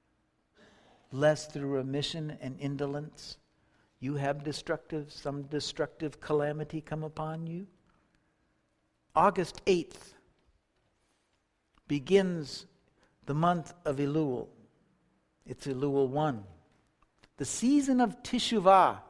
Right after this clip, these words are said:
the season of return, return to God, before the judgments of Rosh Hashanah and Yom Kippur begin.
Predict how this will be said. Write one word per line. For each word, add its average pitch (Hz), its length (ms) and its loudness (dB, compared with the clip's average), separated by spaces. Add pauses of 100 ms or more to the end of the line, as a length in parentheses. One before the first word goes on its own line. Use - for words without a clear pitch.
(400)
the 151 80 -8
season 233 540 0
of 190 260 2
return, 170 800 -2 (340)
return 214 460 2
to 214 140 0
God, 147 480 4 (560)
before 170 340 2
the 151 120 0
judgments 156 1000 6
of 131 160 -6
Rosh 175 340 4
Hashanah 156 600 -4 (240)
and 131 180 -6
Yom 139 220 -2
Kippur 160 600 -6 (280)
begin. 160 440 -4